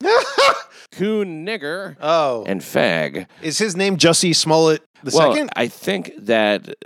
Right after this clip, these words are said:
Speaker 2: you know, with the cheater on there, that
Speaker 1: Yeah.
Speaker 2: pretty much settles who this
Speaker 1: Who, who,
Speaker 2: came
Speaker 1: who
Speaker 2: from.
Speaker 1: did this?
Speaker 2: Yeah,
Speaker 1: Yes.
Speaker 2: all you gotta do is find out who this guy cheated on. Hey, Earp.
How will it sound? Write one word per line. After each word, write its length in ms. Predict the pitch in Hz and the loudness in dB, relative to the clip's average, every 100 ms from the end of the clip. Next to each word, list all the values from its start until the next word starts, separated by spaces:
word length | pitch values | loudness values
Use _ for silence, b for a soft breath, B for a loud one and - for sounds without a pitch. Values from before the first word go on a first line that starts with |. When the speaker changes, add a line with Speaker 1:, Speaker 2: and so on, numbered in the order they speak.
| - | -18
Speaker 2:
you 160 | 123 127 | -6 -2
know, 260 | 113 107 98 | 0 2 2
with 180 | 113 | -2
the 80 | - | -4
cheater 540 | 87 - 131 147 151 147 | -10 -6 -4 0 0 2
on 160 | 139 | 0
there, 280 | 147 143 123 | 0 0 -2
that 160 | 131 143 | -4 -6
Speaker 1:
Yeah. 120 | - | -2
Speaker 2:
pretty 160 | 180 160 | -2 0
much 320 | 139 117 - _ | 0 -2 -4 _
settles 680 | - - 151 143 120 107 - - | -14 -2 2 4 4 2 -4 -10
who 400 | - 139 135 135 | 0 4 4 2
this 400 | 104 120 120 208 | 6 6 6 4
Speaker 1:
Who, 20 | - 214 | 2 2
who, 60 | |
Speaker 2:
came 200 | 180 131 | 4 4
Speaker 1:
who 60 | 117 | 4
Speaker 2:
from. 80 | 147 | 4
Speaker 1:
did 200 | 196 139 | 2 0
this? 500 | 113 - - - - | -4 -4 -8 -8 -6
Speaker 2:
Yeah, 160 | 135 120 | -4 -2
Speaker 1:
Yes. 80 | |
Speaker 2:
all 120 | - 143 | 0 2
you 40 | |
gotta 140 | 147 139 | 2 2
do 120 | 156 | 2
is 120 | 131 | 2
find 260 | - 131 135 | 0 0 4
out 220 | 131 - | 2 0
who 180 | - 160 | 2 4
this 160 | 156 | 4
guy 220 | 135 139 | 2 2
cheated 400 | 117 - 190 143 | 2 2 2 4
on. 340 | 107 98 95 95 b b b | 4 2 0 -4 b b b
Hey, 200 | - 185 | 0 2
Earp. 300 | - 196 - | 4 2 2